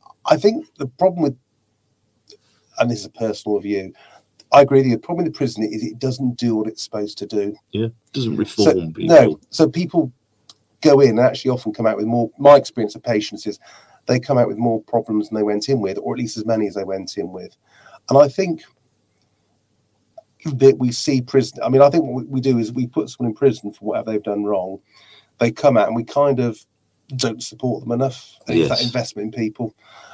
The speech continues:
Speaker 1: Um, and how we do that and how we afford it is another issue. And I, and I just think people coming out of prison, you know, I've got some, you know, I've had some patients who've had awful times in prison, have come out and
Speaker 2: Mm.
Speaker 1: made a real positive difference once they're out.
Speaker 2: Mm.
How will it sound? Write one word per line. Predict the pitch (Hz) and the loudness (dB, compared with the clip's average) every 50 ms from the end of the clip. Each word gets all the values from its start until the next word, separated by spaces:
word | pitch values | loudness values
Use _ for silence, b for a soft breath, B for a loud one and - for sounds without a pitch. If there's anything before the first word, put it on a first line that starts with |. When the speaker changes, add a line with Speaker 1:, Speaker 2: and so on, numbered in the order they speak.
| B B - | B B 4
Speaker 1:
Um, | 123 120 120 117 - b b b b _ _ _ - | 6 6 6 4 2 b b b b _ _ _ 0
and | 127 120 120 120 120 120 120 107 - - _ _ _ | 2 2 4 2 2 0 0 -2 -4 -12 _ _ _
how | - - - 147 156 151 | -12 -2 2 2 2 2
we | 135 127 120 | 2 0 0
do | 120 135 139 135 120 | 2 2 2 2 2
that | 107 | 2
and | 98 - - | 0 -2 -2
how | 120 113 | -2 0
we | 107 107 | 0 -2
afford | 104 - - 170 156 131 101 | -2 -4 -2 -2 -2 -2 -2
it | 90 | -8
is | 98 - | -10 -8
another | - 104 107 135 | -6 -4 -4 -4
issue. | 143 135 - - 113 110 | -4 -4 -6 -6 -6 -4
And | 113 113 | -2 -2
I, | 117 120 - | -2 -2 0
and | 127 127 135 | 2 4 6
I | 147 147 | 4 4
just | 131 123 113 - | 4 -2 -8 -10
think | 117 - | -12 -10
people | - 131 117 107 | -6 -8 -8 -8
coming | - - 127 120 | -6 -6 -4 -4
out | - | -4
of | - | -6
prison, | - 127 113 107 - 113 107 - _ _ _ _ _ _ _ _ _ _ _ _ _ - | -8 -8 -8 -6 -6 -8 -8 -8 _ _ _ _ _ _ _ _ _ _ _ _ _ 0
you | - | 0
know, | - | 2
I've | - 180 - | 2 2 2
got | - - - | 0 -4 -4
some, | - - 120 - _ _ _ _ _ _ _ - | -2 -6 -8 -10 _ _ _ _ _ _ _ -8
you | - 135 | -8 -6
know, | 113 113 | -6 -4
I've | 120 127 120 120 | -4 -2 -2 -4
had | 117 - | -6 -6
some | - - 117 | -8 -12 -10
patients | 107 113 110 104 - - 107 107 - | -8 -6 -6 -6 -6 -8 -12 -12 -8
who've | - 123 113 - _ _ _ _ _ _ _ _ _ _ _ _ _ _ _ _ - - - | -6 -6 -6 -6 _ _ _ _ _ _ _ _ _ _ _ _ _ _ _ _ -10 -6 -4
had | 123 120 - - _ _ _ _ _ _ _ | -4 -6 -6 -8 _ _ _ _ _ _ _
awful | - 156 156 160 156 - - 113 | -4 0 2 2 2 0 -2 -8
times | 110 - 110 104 101 101 98 95 | -6 -4 -4 -4 -4 -6 -8 -12
in | 98 98 - | -14 -14 -6
prison, | - 123 120 110 - 95 101 | -4 -4 -4 -4 -6 -6 -8
have | 104 104 | -8 -8
come | - 156 131 117 | -4 -2 0 0
out | 95 | 0
and | - 107 | 0 0
Speaker 2:
Mm. | 113 | -2
Speaker 1:
made | 113 117 | -2 -2
a | 117 | -2
real | 117 117 117 | -4 -4 -6
positive | - - 120 - - 123 - | -4 -6 -8 -6 -6 -10 -6
difference | - 131 123 - 131 120 - | -6 -6 -4 -4 -6 -6 -4
once | 135 135 127 | -6 -6 -4
they're | - 117 135 | -2 -2 0
out. | 170 170 95 104 - _ _ b b b b | 0 -2 -2 -4 -8 _ _ b b b b
Speaker 2:
Mm. | 78 76 71 69 69 69 | -10 -8 -8 -8 -10 -12